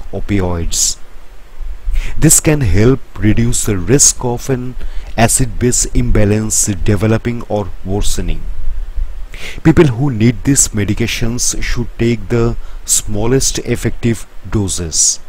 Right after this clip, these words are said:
And because smoking tobacco has a strong association with developing C O P D, reducing tobacco's exposure is a crucial way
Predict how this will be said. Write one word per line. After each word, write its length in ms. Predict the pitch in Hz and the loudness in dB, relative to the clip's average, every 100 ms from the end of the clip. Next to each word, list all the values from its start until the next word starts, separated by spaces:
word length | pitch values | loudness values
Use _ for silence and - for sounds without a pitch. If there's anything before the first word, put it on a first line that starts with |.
| - - - - - - - - - - - - - - - - - - - - - | -10 -10 -14 -14 -10 -10 -8 -10 -8 -6 -6 -6 -6 -6 -6 -4 -4 -4 -4 -4 0
And 240 | 127 120 82 | 0 0 0
because 420 | 120 139 135 - | 0 2 0 -2
smoking 560 | - 117 117 - 131 - | -4 -4 -4 -4 -4 -2
tobacco 560 | 101 107 101 95 90 | 0 0 0 0 0
has 280 | 80 101 98 | 0 0 0
a 60 | 98 | 0
strong 500 | - - 120 127 - | -2 -2 -2 -4 -4
association 800 | 113 - 113 - 113 - 117 110 | -2 -2 -2 -2 -2 -2 -4 -4
with 220 | 107 98 | -4 -2
developing 460 | 101 101 104 110 107 | 0 2 0 0 -2
C 300 | - 123 101 | -2 -2 -4
O 160 | 104 113 - | -4 -6 -2
P 180 | 117 107 | -2 0
D, 340 | 98 82 73 - - - - - - | 0 -2 -2 -4 -2 -2 -2 -2 0
reducing 600 | 120 127 143 135 151 143 | 2 4 2 0 0 -2
tobacco's 800 | - 113 110 113 - 117 120 - - - - | -2 -2 0 -2 -4 -6 -4 -4 0 0 0
exposure 840 | - - - 131 110 101 90 78 - - - - | -2 0 2 0 2 2 2 2 2 2 0 2
is 160 | 110 | 2
a 60 | 110 | 2
crucial 840 | - - 113 - 113 95 80 76 - | 0 -2 -2 -2 -2 -2 -2 -2 0
way 400 | 113 107 113 | 2 2 2